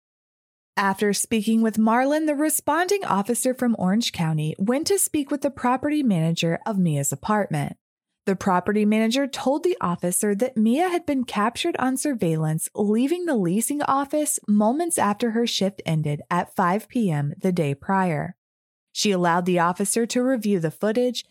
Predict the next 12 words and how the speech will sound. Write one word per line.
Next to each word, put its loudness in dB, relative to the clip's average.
and 0
just 0
as 0
she 0
said, -2
there 0
was -2
Mia, 0
cell 0
phone 0
in -2
hand, 0